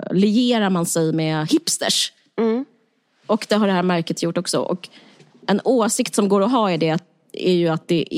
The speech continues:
Speaker 1: är fel.
Speaker 2: Mm.
Speaker 1: För att man är emot kapitalismen
Speaker 2: Mm.
Speaker 1: kanske. Och då så,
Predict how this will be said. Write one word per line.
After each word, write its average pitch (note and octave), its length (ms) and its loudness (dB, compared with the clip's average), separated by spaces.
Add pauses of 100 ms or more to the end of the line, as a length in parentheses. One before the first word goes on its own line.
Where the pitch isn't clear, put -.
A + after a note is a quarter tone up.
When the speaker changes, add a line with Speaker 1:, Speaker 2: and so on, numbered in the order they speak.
(120)
Speaker 1:
är D3 140 -2
fel. D3 420 -2 (280)
Speaker 2:
Mm. A#3 240 -2 (1200)
Speaker 1:
För - 100 0
att F3+ 80 -2
man F3 140 2
är F3+ 40 2
emot E3 200 0
kapitalismen F#3+ 600 -2
Speaker 2:
Mm. C4 40 -2 (100)
Speaker 1:
kanske. A3 140 -2 (520)
Och - 240 -6
då G#3+ 220 2
så, G#3+ 440 -2